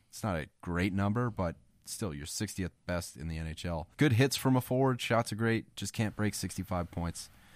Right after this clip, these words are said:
Seventeen eighteen, that year that the power play was really clicking, Zach, that you're talking about. He had sixty-four in sixty-seven. So that's a seventy-eight point pace. I think that's there. That's what I wanna see. But without that power play, uh, it was worst, I think, two years ago, and then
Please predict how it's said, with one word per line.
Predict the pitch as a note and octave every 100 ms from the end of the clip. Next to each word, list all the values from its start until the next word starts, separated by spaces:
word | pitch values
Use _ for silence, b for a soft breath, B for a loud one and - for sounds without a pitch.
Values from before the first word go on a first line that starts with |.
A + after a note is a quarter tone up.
| b b
Seventeen | - A2 G2 G#2
eighteen, | G2 F2+ F#2+ F#2+
that | F2+
year | F2 F#2 F2+
that | E2+
the | -
power | - F2+
play | F2 F#2
was | F2
really | F#2 F2+
clicking, | F2 F2+ F#2 F2
Zach, | F2 E2+
that | E2+
you're | E2
talking | - F2
about. | F2 F2
He | G#2+
had | G2
sixty-four | A#2 - G#2 G#2+ F#2+ E2+ b b b _
in | E2+
sixty-seven. | - F#2 - E2+ E2+ D2+ D#2 -
So | -
that's | D#2 -
a |
seventy-eight | - G2 F#2 E2+ D#2+
point | E2 D#2
pace. | D#2 - b b b _
I | G#2+
think | C3 G#2
that's | G#2 F#2
there. | - F2+ - - _ _ _ _ -
That's | F2 G2+ -
what | G2+
I | F#2+
wanna | F#2 F2
see. | - F#2 D#2 b b b
But | -
without | F#2 G#2 G#2
that | G2+ -
power | G2+ G#2
play, | F2 F2+ E2 E2 b b b b -
uh, | E2 E2
it |
was | F2+ E2 D2+
worst, | E2+ G2 G#2 - - - - - -
I | -
think, | F2+ E2
two | -
years | G2+ F#2 E2+
ago, | E2 E2 D#2+ -
and | E2+
then | E2 E2